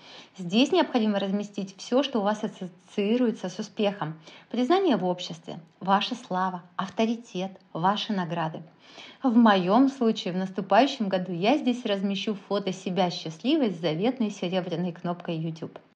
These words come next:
Сектор любви и партнёрских отношений, верхний правый сектор. Коричневый, можно красный, розовый, бежевый, терракотовый. Сектор поможет наладить личную жизнь, найти партнёра, если вы в поиске, наладить отношения с возлюбленным, привлечь любовь в свою жизнь.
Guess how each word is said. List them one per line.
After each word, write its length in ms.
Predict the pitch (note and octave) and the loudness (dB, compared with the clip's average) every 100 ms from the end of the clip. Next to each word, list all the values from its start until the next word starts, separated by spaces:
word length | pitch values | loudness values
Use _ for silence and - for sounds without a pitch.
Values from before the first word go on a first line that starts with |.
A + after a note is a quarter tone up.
| _ _ _ _ _ - | _ _ _ _ _ -2
Сектор 300 | D4 D4 A3 | 0 2 0
любви 380 | A3 F3+ D4 F#4 | 0 0 0 2
и 100 | - | 2
партнёрских 800 | G#3+ - F#3+ A3 B3 - G3 | -2 -2 0 0 0 -6 -6
отношений, 720 | G3+ F#3+ F#3+ - G3 F#3 F3 E3 | -6 -4 -4 -2 -2 -2 -2 -4
верхний 500 | D#3+ A3 B3+ - G3 | 0 0 2 -2 -4
правый 380 | - F#3+ F#3 | -2 -2 -2
сектор. 480 | F#3 - F3+ - - - - - - | -6 -4 -4 -4 -12 -14 -20 -20 -18
Коричневый, 640 | - A#3+ A3 F3 - E3+ F3 | 2 4 4 2 -4 -4 0
можно 320 | G#3+ C4 A#3+ | 2 4 2
красный, 540 | A#3+ G#3 G#3 F3 F3 | 4 4 4 2 -2
розовый, 420 | F#3 A#3+ G3 E3+ E3+ | 2 2 0 -2 -2
бежевый, 420 | F3+ A#3 F#3+ E3+ | 0 2 2 -2
терракотовый. 680 | E3+ G3+ G#3 A#3 A#3 - D#3+ - - - - - _ | 0 0 0 -2 -2 -8 -10 -14 -20 -20 -20 -20 _
Сектор 320 | F#4+ - C4+ | 0 2 0
поможет 480 | - G#3 G#3+ A#3+ A3+ | 2 2 2 2 0
наладить 540 | G3 F#3 G3 F#3 F#3+ | -2 2 2 2 -4
личную 440 | F#3+ F3 - F3+ F3 | -6 -8 -8 -6 -6
жизнь, 320 | F3 E3+ D#3+ | -6 -6 -4
найти 240 | F3 F#3+ | -4 -6
партнёра, 580 | - A3+ A3 E3+ F#3+ A3+ | 2 2 2 -2 0 0
если 340 | G#3+ G3 G3 F3+ | 0 -2 -4 -6
вы 100 | F3+ | -6
в 80 | |
поиске, 460 | - - F3+ F3 G3 | -8 -6 -6 -6 -6
наладить 440 | G#3+ D#4+ E4+ F#3 | 0 2 2 -2
отношения 480 | E3 F3 E3+ F3+ E3+ | -6 -6 -6 -6 -8
с 100 | E3 | -6
возлюбленным, 600 | E3 E3 G#3 B3 G#3 F#3 | -6 -2 0 0 0 -4
привлечь 460 | F3+ F#3 F#3 G3 - | -4 -4 -4 -4 -4
любовь 320 | E3+ D#3+ B3 | -6 0 0
в 60 | B3 | 0
свою 200 | G3 F#3 | -6 -4
жизнь. 380 | F#3 F3 D3+ | -4 -6 -8